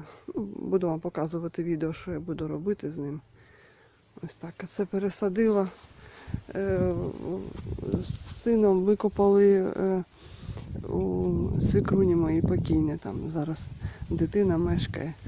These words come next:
Слухайте, зараз би так багато про неї говорять. Гортензія,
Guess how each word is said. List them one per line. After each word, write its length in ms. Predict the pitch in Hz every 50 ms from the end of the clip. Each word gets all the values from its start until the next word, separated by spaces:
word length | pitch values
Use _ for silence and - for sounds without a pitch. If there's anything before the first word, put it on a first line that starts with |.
| - - - - - -
Слухайте, 480 | - - - - 185 180 - - 185 170
зараз 340 | 170 170 160 170 175 170
би 160 | 175 175 175 175
так 180 | - 180 170
багато 460 | 175 170 175 170 175 170 165 165 180
про 200 | 170 - - 180
неї 260 | 180 180 175 175 170 165
говорять. 600 | 170 - 180 180 180 190 202 202 190 185 - - - - - - - - - - - - - - - - - - - - - - - - - - - - - - - - - - - - - - - - - - - - - - - - - - - - - - - - - - - - - - - - - - 165
Гортензія, 840 | 180 190 190 - - 214 208 196 190 185 170 165 165 165 165 165 165